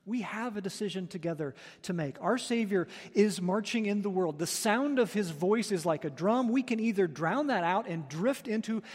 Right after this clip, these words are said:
an increasingly secular culture, or we can unashamedly listen to the Son, who, Hebrews says, sustains all things by his powerful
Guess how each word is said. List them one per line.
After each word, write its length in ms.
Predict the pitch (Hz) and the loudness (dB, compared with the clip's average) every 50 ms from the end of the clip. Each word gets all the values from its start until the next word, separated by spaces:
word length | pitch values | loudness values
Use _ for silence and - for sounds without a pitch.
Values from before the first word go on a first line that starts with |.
| - - - | -16 -8 -6
an 80 | 202 180 | -4 -2
increasingly 600 | 180 170 - - 254 254 - - 254 226 220 220 | -2 -4 -2 -2 -2 -2 0 0 0 0 0 -2
secular 480 | - - - 220 214 - - 233 226 220 | -2 -2 -2 -2 -2 -2 -4 -4 -4 -4
culture, 400 | - - 196 170 - - 202 254 - | -2 -4 -4 -4 -4 -6 -6 -4 2
or 460 | 262 285 311 254 175 143 139 165 175 - - - - | 6 8 8 8 6 4 2 -2 -4 -6 -10 -8 -4
we 80 | - 220 | -4 -2
can 160 | - 214 - | -2 -2 -2
unashamedly 680 | 240 196 214 233 240 214 - 208 202 185 190 170 170 160 | -2 -2 0 0 -2 -2 -2 -2 -2 -2 -2 0 0 0
listen 340 | 160 180 226 220 - 269 247 | 2 2 0 0 0 -2 -2
to 80 | 208 220 | -2 -2
the 100 | 214 202 | -4 -4
Son, 380 | - - 202 170 151 151 139 - | -4 -2 0 0 0 -2 -4 -2
who, 360 | - 277 311 262 196 185 175 - - - | 2 4 4 4 4 2 0 -2 -6 -2
Hebrews 360 | - 240 254 202 233 233 220 - | 2 2 4 4 2 0 0 0
says, 300 | - 190 165 170 165 - | 0 0 0 0 0 -2
sustains 500 | - 202 - - - 220 208 196 190 - - | -4 -4 -4 -2 0 0 0 0 0 0 4
all 340 | - 202 247 294 302 302 277 | 8 10 10 10 8 6 2
things 460 | - - - 247 233 240 254 247 202 175 | 0 0 0 2 2 2 2 0 -2 0
by 360 | 156 208 202 208 208 226 214 | 0 2 2 2 2 2 2
his 400 | 175 156 196 208 202 202 - - | 2 4 4 4 4 2 -2 -8
powerful 720 | - - 202 208 202 202 202 202 190 - 208 208 202 190 | -10 -8 -2 0 2 2 2 2 0 0 -2 -2 -2 -2